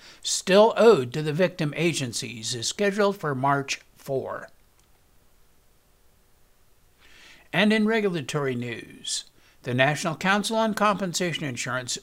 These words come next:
just published its quarterly economics briefing for the fourth quarter of twenty twenty. The big four service sectors, leisure and hospitality, retail trade,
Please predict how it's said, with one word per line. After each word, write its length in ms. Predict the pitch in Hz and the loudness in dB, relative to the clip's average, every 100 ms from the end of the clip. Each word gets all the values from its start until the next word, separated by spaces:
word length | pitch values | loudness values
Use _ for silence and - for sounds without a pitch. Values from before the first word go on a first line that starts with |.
| 165 | -2
just 340 | 196 208 - | 0 2 2
published 480 | 226 214 123 113 - | 4 4 2 -8 -6
its 160 | 127 - | -8 -6
quarterly 600 | - 151 160 175 196 196 190 | -2 0 0 2 0 0 -2
economics 600 | 190 185 170 165 147 - | -2 0 0 0 -4 -8
briefing 680 | - 180 233 127 110 156 196 - - - - _ | -2 0 0 -2 -6 -6 -8 -14 -20 -20 -20 _
for 140 | 208 | 0
the 100 | 202 | 2
fourth 340 | 180 240 214 208 | 2 4 4 2
quarter 380 | - 214 160 175 | 4 4 4 0
of 120 | 170 | -2
twenty 300 | 180 180 170 | -4 -2 -4
twenty. 460 | - 190 139 - - _ _ _ _ _ _ _ _ - - | -4 -2 -2 -6 -18 _ _ _ _ _ _ _ _ -20 -10
The 100 | 123 | -6
big 500 | 123 214 247 214 - | 6 6 6 0 -6
four 360 | - 208 226 208 | 0 6 6 4
service 460 | - 226 220 147 | 2 2 2 0
sectors, 640 | - 143 120 120 - - - _ _ | 0 -2 -4 -12 -12 -10 -12 _ _
leisure 440 | - 127 123 180 202 | -6 -4 -2 2 2
and 100 | 165 | 2
hospitality, 920 | 170 160 143 - 123 113 120 170 208 - - - | 0 -2 -8 -8 -4 -4 -4 -6 -8 -12 -20 -6
retail 400 | 139 185 180 151 | -4 0 0 0
trade, 540 | - 143 143 202 214 | 0 -2 -2 -4 -8